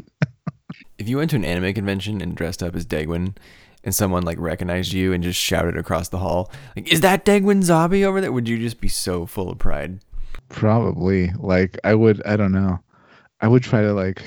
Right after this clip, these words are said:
Speaker 2: <laughs> I'm not sure if this is possible, but, like, maybe we can, like, reserve one of the rooms or something, and I'll give, like, a Zeonic speech and, like,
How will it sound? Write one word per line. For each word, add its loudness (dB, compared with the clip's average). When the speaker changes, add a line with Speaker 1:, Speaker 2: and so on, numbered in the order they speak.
Speaker 2:
<laughs> -2
I'm -2
not 2
sure 4
if 6
this 4
is -8
possible, 0
but, 2
like, 0
maybe 4
we 4
can, 0
like, 0
reserve 0
one 0
of -2
the 0
rooms 0
or 4
something, -2
and -4
I'll 0
give, -4
like, 0
a -4
Zeonic 2
speech 0
and, 0
like, -4